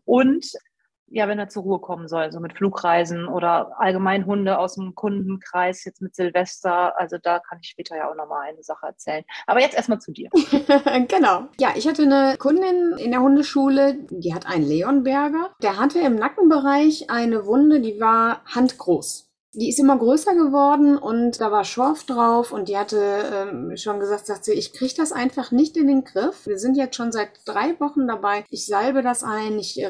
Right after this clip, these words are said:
Speaker 2: reinige das halt auch regelmäßig.“ Und dann hab ich ihr gesagt, „Weißt du was, ich mach dir einfach mal ein kleines Spray fertig.“ Und da habe ich dann halt Copaiba, Lavendel, Weihrauch und, äh, Teebaumöl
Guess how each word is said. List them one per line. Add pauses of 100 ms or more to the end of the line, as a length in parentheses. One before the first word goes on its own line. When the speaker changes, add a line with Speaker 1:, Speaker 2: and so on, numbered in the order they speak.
Speaker 2:
reinige
das
halt
auch
regelmäßig.“
Und
dann
hab
ich
ihr
gesagt,
„Weißt
du
was,
ich
mach
dir
einfach
mal
ein
kleines
Spray
fertig.“ (420)
Und
da
habe
ich
dann
halt
Copaiba,
Lavendel,
Weihrauch
und,
äh,
Teebaumöl